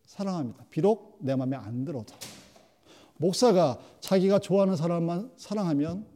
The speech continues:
그건 사랑이 아니에요. 성경적으로는. 그 사람들에게는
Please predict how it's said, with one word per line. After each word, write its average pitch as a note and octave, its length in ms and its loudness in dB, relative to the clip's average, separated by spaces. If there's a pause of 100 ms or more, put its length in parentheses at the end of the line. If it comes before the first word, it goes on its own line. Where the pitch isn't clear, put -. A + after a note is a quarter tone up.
(360)
그건 E3 100 -14
사랑이 G#3 360 -6
아니에요. C#3+ 400 -6 (840)
성경적으로는. D3 800 -4 (720)
그 A#3 180 4
사람들에게는 G#3+ 800 6